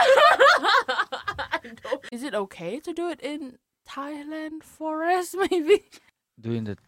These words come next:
Speaker 1: Nature, in the nature.
Speaker 2: forest.
Speaker 1: Nature, yes.
Speaker 2: Uh,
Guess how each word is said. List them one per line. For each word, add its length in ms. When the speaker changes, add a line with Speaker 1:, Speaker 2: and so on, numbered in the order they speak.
Speaker 1:
Nature, 380
in 180
the 80
nature. 220
Speaker 2:
forest. 240
Speaker 1:
Nature, 360
yes. 460
Speaker 2:
Uh, 420